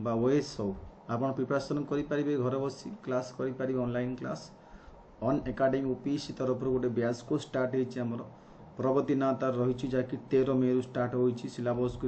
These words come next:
ବେସ୍ କରି। ହାଇକୋର୍ଟ ଏ ଏସ୍ ଓ ପାଇଁ ବ୍ୟାଚ୍ ନମ୍ବର ଭି। ତା ସହିତ ଦୃଷ୍ଟି ବୋଲି ଗୋଟେ ବ୍ୟାଚ୍ କୋର୍ସ, ଯାହାକି ଓ ଏସ୍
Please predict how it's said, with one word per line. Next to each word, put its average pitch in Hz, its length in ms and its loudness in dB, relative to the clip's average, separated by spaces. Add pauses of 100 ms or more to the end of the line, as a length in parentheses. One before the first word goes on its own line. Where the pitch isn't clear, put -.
ବେସ୍ 120 260 0
କରି। 131 180 0 (460)
ହାଇକୋର୍ଟ 147 440 4
ଏ 127 120 4
ଏସ୍ 127 140 2
ଓ 127 40 -4
ପାଇଁ 127 240 2
ବ୍ୟାଚ୍ 120 360 2
ନମ୍ବର 120 300 0 (100)
ଭି। 110 140 -2 (1600)
ତା 131 80 2
ସହିତ 147 240 2 (140)
ଦୃଷ୍ଟି 147 400 2
ବୋଲି 147 200 6
ଗୋଟେ 143 200 4
ବ୍ୟାଚ୍ 131 400 4
କୋର୍ସ, 143 180 0
ଯାହାକି 127 280 0
ଓ 123 140 4
ଏସ୍ 135 180 2